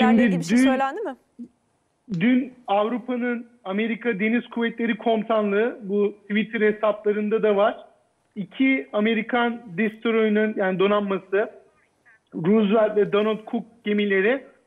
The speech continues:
Speaker 1: Akdeniz Denizi'ne birlikte yelken açtı. <coughs> Pardon.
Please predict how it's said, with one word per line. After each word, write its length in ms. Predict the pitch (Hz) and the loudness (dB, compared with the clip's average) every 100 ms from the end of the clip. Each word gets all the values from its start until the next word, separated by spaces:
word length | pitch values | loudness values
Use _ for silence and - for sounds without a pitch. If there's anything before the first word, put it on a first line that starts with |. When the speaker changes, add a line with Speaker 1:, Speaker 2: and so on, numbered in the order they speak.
| _ _ _ | _ _ _
Speaker 1:
Akdeniz 580 | 240 247 247 240 226 185 | -2 -2 -2 -8 -8 -8
Denizi'ne 460 | 220 220 190 240 233 | -8 -8 -6 -6 -2
birlikte 380 | 214 208 196 254 | 0 -2 -2 2
yelken 420 | 233 214 214 247 | 2 2 2 0
açtı. 460 | 208 175 - 180 - _ _ _ _ _ _ _ _ _ _ _ - - - - | 0 -2 -8 -10 -12 _ _ _ _ _ _ _ _ _ _ _ -20 -20 -10 -2
<coughs> 60 | - 1077 - - _ - 202 143 | 0 0 -2 -10 _ -6 -6 -6
Pardon. 300 | 160 156 | -10 -10